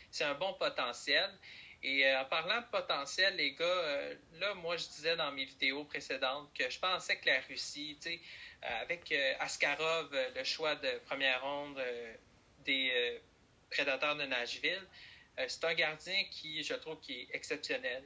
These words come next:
qui est excellent. Sauf que malheureusement, euh, les Russes, jusqu'ici,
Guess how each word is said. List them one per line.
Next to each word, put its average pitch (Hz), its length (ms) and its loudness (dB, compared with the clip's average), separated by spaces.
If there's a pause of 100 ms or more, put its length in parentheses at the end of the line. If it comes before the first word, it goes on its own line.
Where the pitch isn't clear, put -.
qui 117 360 -12
est 147 80 -2
excellent. 127 540 0 (560)
Sauf 147 240 -2
que 160 80 2
malheureusement, 151 640 0 (280)
euh, 143 180 2
les 127 200 0
Russes, 165 520 -4
jusqu'ici, 170 960 -8